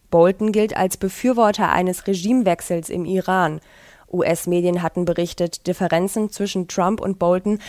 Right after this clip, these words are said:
habe es auch beim Thema Afghanistan gegeben.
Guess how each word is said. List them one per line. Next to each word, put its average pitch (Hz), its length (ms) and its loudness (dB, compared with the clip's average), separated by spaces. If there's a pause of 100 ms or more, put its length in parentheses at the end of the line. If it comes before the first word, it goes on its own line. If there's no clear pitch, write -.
(160)
habe 180 240 2
es 180 160 -2
auch 170 140 -2
beim 170 260 -2
Thema 175 420 -2
Afghanistan 170 840 0
gegeben. 147 480 -6